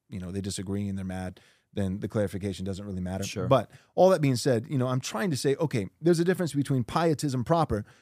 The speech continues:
Speaker 1: versus pietistic leaning.
Speaker 2: Yes.
Speaker 1: Um,
Speaker 2: That's good.
Speaker 1: Gnosticism proper
Speaker 2: Yes.
Speaker 1: versus Gnostisti-, uh, not, uh, Gnosticistic leanings
Speaker 2: Yes.
Speaker 1: or, or, or inferences. Um, and then, and then the last one I used with my MacArthur,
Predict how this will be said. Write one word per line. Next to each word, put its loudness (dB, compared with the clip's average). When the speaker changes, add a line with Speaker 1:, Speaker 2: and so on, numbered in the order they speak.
Speaker 1:
versus 2
pietistic -2
leaning. 0
Speaker 2:
Yes. -4
Speaker 1:
Um, 0
Speaker 2:
That's 6
good. 4
Speaker 1:
Gnosticism 0
proper 0
Speaker 2:
Yes. -2
Speaker 1:
versus 2
Gnostisti-, -2
uh, 0
not, 0
uh, -2
Gnosticistic 0
leanings 2
Speaker 2:
Yes. 0
Speaker 1:
or, 2
or, 0
or -2
inferences. 0
Um, -2
and 0
then, 0
and 0
then 0
the 0
last -2
one -4
I -2
used -4
with -4
my 0
MacArthur, 0